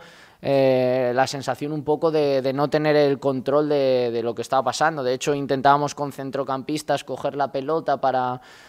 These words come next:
bueno, pues para dominar, para intentar matar el partido a través de la posesión, pero no nos ha costado. Hemos tenido que reinventarnos otra vez para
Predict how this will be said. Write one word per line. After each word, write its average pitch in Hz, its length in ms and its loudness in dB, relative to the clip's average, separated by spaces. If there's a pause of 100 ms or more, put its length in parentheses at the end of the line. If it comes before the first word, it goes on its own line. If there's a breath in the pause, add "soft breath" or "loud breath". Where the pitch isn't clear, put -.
(200 loud breath)
bueno, 139 240 2
pues 147 160 -2
para 113 220 4
dominar, 123 600 0
para 127 200 -2
intentar 123 400 0
matar 131 300 2
el 131 120 2
partido 127 400 4
a 120 60 6
través 123 220 2
de 123 80 0
la 117 100 4
posesión, 165 680 4 (440 loud breath)
pero 117 360 4
no 110 160 -2
nos 123 160 -2
ha 113 60 2
costado. 107 320 0
Hemos 123 200 -2
tenido 120 600 -4
que 123 120 0
reinventarnos 120 840 0
otra 127 260 0
vez 151 220 0
para 120 500 -2